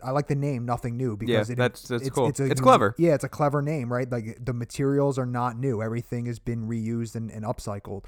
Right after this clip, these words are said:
Speaker 1: Um, so I would highly recommend checking them out. Check out the website. And, and the cool thing is, like, there might be a little bit more expensive than a traditional sneaker. Like, you can probably get, like, a con-, like, a high top Converse for what, like, sixty or eighty bucks.
Speaker 2: Yeah.
Speaker 1: I think they're more, like, in the hundred and ten dollar range.
Speaker 2: Mm.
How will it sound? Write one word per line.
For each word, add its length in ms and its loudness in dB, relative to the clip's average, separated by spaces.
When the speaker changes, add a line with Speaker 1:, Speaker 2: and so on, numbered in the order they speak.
Speaker 1:
Um, 360 -8
so 120 -6
I 100 -2
would 220 0
highly 320 0
recommend 520 -2
checking 300 -6
them 140 -4
out. 220 -6
Check 200 -6
out 80 -4
the 80 -6
website. 340 -6
And, 220 -10
and 260 0
the 60 0
cool 200 0
thing 180 -2
is, 280 -4
like, 220 -2
there 100 2
might 240 2
be 60 -2
a 80 4
little 240 2
bit 100 2
more 160 2
expensive 460 -4
than 100 -2
a 60 -4
traditional 460 -6
sneaker. 420 -4
Like, 180 -2
you 80 -8
can 80 -2
probably 560 0
get, 440 0
like, 140 -8
a 40 -10
con-, 340 -6
like, 120 -4
a 60 -2
high 160 0
top 240 -2
Converse 420 -4
for 140 -6
what, 160 -4
like, 140 -12
sixty 420 -8
or 80 -4
eighty 200 -6
bucks. 420 -4
Speaker 2:
Yeah. 220 -2
Speaker 1:
I 140 -10
think 360 -6
they're 140 0
more, 260 0
like, 200 -2
in 60 -4
the 120 -6
hundred 420 -6
and 160 -8
ten 260 -8
dollar 360 0
range. 480 -4
Speaker 2:
Mm. 140 -12